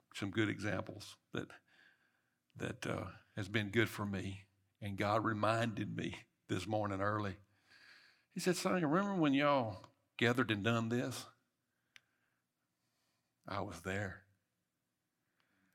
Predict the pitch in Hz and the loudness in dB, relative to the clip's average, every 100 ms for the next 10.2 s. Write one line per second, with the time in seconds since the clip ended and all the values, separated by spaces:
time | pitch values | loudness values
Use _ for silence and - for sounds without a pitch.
0 | - 107 101 107 104 113 117 101 - 117 | -14 -10 -8 -6 -4 -4 -4 -6 -6 -4
1 | 104 104 101 117 113 104 113 127 107 98 | 0 -2 0 0 0 0 4 6 6 4
2 | 123 127 90 - - 101 107 95 113 120 | 0 0 -6 -12 -10 -6 -4 -2 -4 -4
3 | 104 107 _ _ _ _ _ _ _ _ | -6 -16 _ _ _ _ _ _ _ _
4 | - 107 98 127 160 165 123 117 107 107 | -4 0 6 8 10 8 6 2 2 4
5 | 101 90 135 139 95 90 92 - - 104 | 4 6 6 4 2 -6 -6 -12 -10 -6
6 | 92 90 - 107 95 90 - - _ _ | -6 -6 -2 -2 -2 -4 -10 -14 _ _
7 | _ _ 98 104 117 120 107 98 104 98 | _ _ 2 6 8 8 4 0 0 -2
8 | 101 - _ _ _ _ _ _ 110 107 | -4 -14 _ _ _ _ _ _ -2 -2
9 | 98 113 101 98 92 107 127 135 135 90 | -2 0 2 0 -2 2 6 6 4 -4
10 | 95 | -6